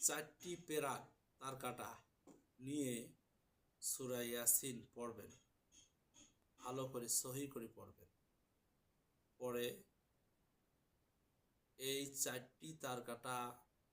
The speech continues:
আগুনের মধ্যে এমনভাবে জ্বালাবেন যেন এই তার কাটা স্বর্ণের চেয়েও বেশি লাল হয়।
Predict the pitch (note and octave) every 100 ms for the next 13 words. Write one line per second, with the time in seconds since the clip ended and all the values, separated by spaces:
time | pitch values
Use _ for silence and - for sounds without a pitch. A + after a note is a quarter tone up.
0 | _ - C#3 C#3 D3+ D3+ C#3 C3+ C3 C#3+
1 | B2 B2+ C3 D#3 C#3+ C#3 C3+ B2 B2 B2+
2 | B2+ B2+ G#2+ G#2 - - A2+ B2 A#2+ A2
3 | A2 - B2+ B2 B2+ B2+ A#2+ A2+ A2+ A2+
4 | A2+ - - - C#3+ D#3 D#3 D#3 - D3
5 | D3+ A#2+ B2+ C3 A#2+ G#2+ G#2 F2 -